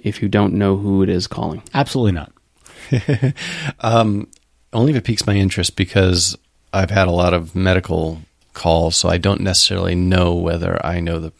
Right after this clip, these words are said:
Speaker 3: that number.
Speaker 1: So you might try it.
Speaker 3: Yeah.
Speaker 1: How frequently when you try it is it a failure? Or should I say,
Speaker 3: Uh,
Speaker 1: it's not
Speaker 3: my
Speaker 1: something you want?
Speaker 3: best case is half the calls are calls I would never take if I knew who they were.
Speaker 1: Oh, see, that's pretty high, I think.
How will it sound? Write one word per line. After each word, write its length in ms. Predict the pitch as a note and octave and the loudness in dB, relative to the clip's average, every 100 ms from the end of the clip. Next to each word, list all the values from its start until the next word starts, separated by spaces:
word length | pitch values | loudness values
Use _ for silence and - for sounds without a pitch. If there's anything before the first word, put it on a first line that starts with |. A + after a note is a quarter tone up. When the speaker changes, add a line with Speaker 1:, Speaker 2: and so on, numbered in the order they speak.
| - | -10
Speaker 3:
that 200 | E2+ - | -4 -2
number. 340 | E2 D2+ - - - | -2 -6 -12 -20 -8
Speaker 1:
So 120 | - | 0
you 60 | B2 | 0
might 160 | G#2+ | 0
try 200 | - G#2 | -2 -2
it. 120 | G#2 - - - | -2 -8 -20 -6
Speaker 3:
Yeah. 160 | A2 - - - | -6 -6 -18 -6
Speaker 1:
How 160 | C#3 | -6
frequently 440 | A#2 C3+ B2 A#2 A#2 | -2 -4 0 0 0
when 120 | A2+ | 2
you 80 | G#2 | 0
try 280 | - G#2+ G#2 | 0 0 2
it 120 | - | 0
is 160 | A2+ G2+ | -4 -4
it 140 | G2 - | -6 -6
a 80 | |
failure? 360 | G#2 G2 F#2 G2 - _ _ | -10 -8 -8 -10 -16 _ _
Or 200 | - A2 | 0 0
should 160 | F#2+ G2 | 2 0
I 60 | |
say, 300 | F#2+ G2+ G2 - - | 0 2 0 -2 -2
Speaker 3:
Uh, 260 | A2 G2+ - | 0 2 0
Speaker 1:
it's 180 | B2 | -2
not 80 | A2 | 2
Speaker 3:
my 80 | G#2+ | 4
Speaker 1:
something 160 | A#2 A#2+ | 4 4
you 60 | - | 2
want? 180 | - - - - - G2+ | -2 -10 -20 -20 -20 -8
Speaker 3:
best 300 | A#2+ A2+ - | -2 0 0
case 400 | - A2 G2 - | 0 0 2 0
is 240 | - F2+ E2+ | 0 -2 -4
half 360 | - F2+ E2+ | 0 2 0
the 100 | - | -4
calls 440 | F2+ F2 E2+ E2 - | -4 2 2 2 -2
are 320 | E2 E2+ D#2+ | 0 2 0
calls 260 | - E2+ E2+ | 0 -2 0
I 60 | |
would 160 | E2+ E2+ | -2 -2
never 220 | E2+ E2 | -2 -2
take 260 | E2 E2+ E2+ | -4 -6 -8
if 100 | - | -4
I 80 | D#2+ | -2
knew 120 | F2 | -2
who 120 | F2 | -2
they 120 | E2+ | -2
were. 200 | E2 E2 - _ _ _ _ - | -2 -6 -12 _ _ _ _ -6
Speaker 1:
Oh, 140 | - G#2 | -4 -4
see, 160 | - C3+ | -2 0
that's 140 | G3 | 0
pretty 200 | - E3 | 0 -2
high, 260 | A#2 B2+ E2+ | 0 -2 -2
I 40 | |
think. 280 | G2 - _ | -6 -12 _